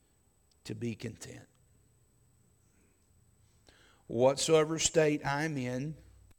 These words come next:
therewith to be content. The Apostle Paul is,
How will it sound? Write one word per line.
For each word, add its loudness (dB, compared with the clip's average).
therewith -2
to -8
be -6
content. -12
The 2
Apostle 2
Paul 4
is, 2